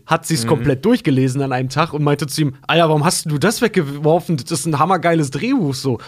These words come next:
Speaker 1: Und dann hat er sich komplett durchgelesen, hat erkannt, was für ein Potenzial der Film hat und hat ihn gemacht.
Speaker 2: Ja. Ja, du musst ihn eigentlich nur richtig machen, ne? Also wenn ich mir jetzt vorstelle, Steven Spielberg oder so hätte den verfilmt, wäre der mit Sicherheit scheiße geworden. Weil an sich,
Speaker 1: Ja.
Speaker 2: wenn du, wenn, wenn du jetzt diesen,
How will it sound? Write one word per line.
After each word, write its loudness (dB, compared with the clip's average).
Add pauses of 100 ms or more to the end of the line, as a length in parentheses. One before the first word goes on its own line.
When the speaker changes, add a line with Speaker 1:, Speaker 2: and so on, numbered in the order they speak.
Speaker 1:
Und 0
dann 4
hat 2
er 0
sich -2
komplett 0
durchgelesen, -2
hat 4
erkannt, 0
was 0
für -2
ein -2
Potenzial 0
der 2
Film -2
hat 2
und -2
hat 0
ihn -6
gemacht. -2
Speaker 2:
Ja. -12 (280)
Ja, 2
du 2
musst 4
ihn -2
eigentlich -2
nur 2
richtig -2
machen, -2
ne? -2 (260)
Also 0
wenn 2
ich -2
mir 0
jetzt 0
vorstelle, -2
Steven -8
Spielberg -2
oder -2
so -4
hätte -4
den -6
verfilmt, -4
wäre 2
der 0
mit -4
Sicherheit -2
scheiße 0
geworden. -6 (640)
Weil 0
an -2
sich, 0
Speaker 1:
Ja. -4
Speaker 2:
wenn 0
du, 0
wenn, -4
wenn -2
du 0
jetzt -4
diesen, -6